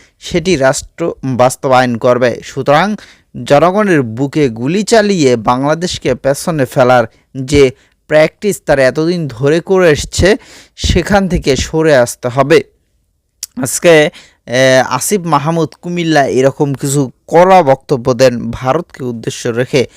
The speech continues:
আর ভারত এতদিন আমাদের যা ইচ্ছে তাই মন চাই খেলেছে। এদিকে আসিফ মাহমুদ তারা বলেন, "বাংলাদেশের মানুষ বেশি কিছু চায় না, বাংলাদেশের মানুষ স্বাধীনভাবে তাদের মত প্রকাশ করতে চায়, বাংলাদেশের মানুষ বিলাসিতা চায় না, যে মৌলিক অধিকার রয়েছে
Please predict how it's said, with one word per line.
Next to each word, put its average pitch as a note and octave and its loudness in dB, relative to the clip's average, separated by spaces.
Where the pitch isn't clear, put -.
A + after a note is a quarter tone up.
আর B2 2
ভারত C#3+ 0
এতদিন C3+ -2
আমাদের A#2+ -2
যা B2+ 4
ইচ্ছে C3 -4
তাই C#3 0
মন B2+ -6
চাই A2+ -4
খেলেছে। B2 -2
এদিকে A#3 0
আসিফ F#3+ 0
মাহমুদ G3 -2
তারা D#3 0
বলেন, D#3+ -2
"বাংলাদেশের D3 -4
মানুষ C#3 -4
বেশি C3 -4
কিছু D3+ -8
চায় B2+ 2
না, G3+ 2
বাংলাদেশের E3+ -2
মানুষ D#3+ -2
স্বাধীনভাবে D3 -2
তাদের C3+ -2
মত B2+ -2
প্রকাশ D3+ -4
করতে B2 -6
চায়, C#3+ 0
বাংলাদেশের C3+ -4
মানুষ C#3+ -4
বিলাসিতা D3 -4
চায় B2 0
না, D#3+ 0
যে C3+ 0
মৌলিক C#3 -4
অধিকার C#3+ 0
রয়েছে B2+ 0